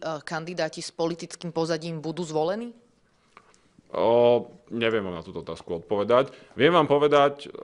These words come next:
Speaker 2: že my kandidátov s politickým pozadím, e, z, alebo teda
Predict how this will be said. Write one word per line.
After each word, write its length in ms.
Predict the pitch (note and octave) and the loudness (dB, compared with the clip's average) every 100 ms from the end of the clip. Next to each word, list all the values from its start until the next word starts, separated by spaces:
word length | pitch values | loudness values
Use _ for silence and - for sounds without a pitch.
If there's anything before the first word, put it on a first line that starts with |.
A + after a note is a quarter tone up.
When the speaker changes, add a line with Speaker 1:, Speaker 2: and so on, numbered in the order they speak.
| G#2+ | -8
Speaker 2:
že 400 | G#2 A#2 A#2+ A#2+ A2+ | -4 0 2 0 -2
my 240 | C3 C#3 | -4 -4
kandidátov 560 | C3 B2 C3 B2 B2+ - | -2 -2 0 0 -2 -4
s 60 | |
politickým 480 | B2+ B2+ B2+ - A#2 | -4 -4 -6 -8 -4
pozadím, 680 | A#2 A#2+ A#2+ A#2 A#2+ A#2+ A#2 | -2 0 -2 -4 -6 -6 -8
e, 80 | A2+ - G2+ G#2 | -10 -8 -6 -6
z, 160 | F#2+ G2 G#2+ G#2+ G2+ G2 - | -8 -4 -2 -2 -4 -8 -8
alebo 220 | F2+ F#2+ | -8 0
teda 180 | A#2 | 0